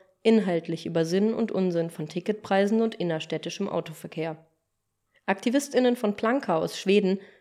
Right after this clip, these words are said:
bieten Aktionstrainings an, um Bezahldrehkreuze und Lichtschranken an S-Bahn-Stationen zu überlisten, um schwarz zu fahren.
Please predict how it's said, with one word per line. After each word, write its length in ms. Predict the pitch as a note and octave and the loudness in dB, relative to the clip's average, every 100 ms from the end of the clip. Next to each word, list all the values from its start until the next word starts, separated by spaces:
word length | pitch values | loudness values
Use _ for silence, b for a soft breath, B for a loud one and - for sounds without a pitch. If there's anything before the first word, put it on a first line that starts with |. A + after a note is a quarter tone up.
| _ | _
bieten 240 | G#3+ A3 | -2 0
Aktionstrainings 920 | G3+ - - B3+ D#4 - E3+ E3 D#3+ | 0 -2 4 4 4 0 -4 -2 -4
an, 240 | - E3 E3 b b _ | -4 -4 -4 b b _
um 280 | F#3 F#3 F3 | 2 2 2
Bezahldrehkreuze 1300 | F3+ - G3 A3 G#3+ F#3 F#3 F#3 - F3 F3 F3+ | -2 0 4 6 6 4 0 2 4 4 4 -2
und 180 | E3 E3 | -2 0
Lichtschranken 640 | F#3+ G#3+ - - E3+ F3 | 0 0 -4 -6 -4 -2
an 100 | F3 | -2
S-Bahn-Stationen 840 | F3 - - F3 F3 E3+ - F3+ F3+ | -2 -4 -4 -4 -2 -6 -4 -4 -2
zu 120 | F#3 | -4
überlisten, 600 | F3+ G3 A#3 B3+ - A#3+ | 0 2 2 0 -2 -2
um 80 | B3 | -2
schwarz 420 | - E3+ E3 - | -2 -2 -2 -6
zu 100 | E3+ | -8
fahren. 440 | - D#3 D#3 D#3 | -6 -4 -4 -6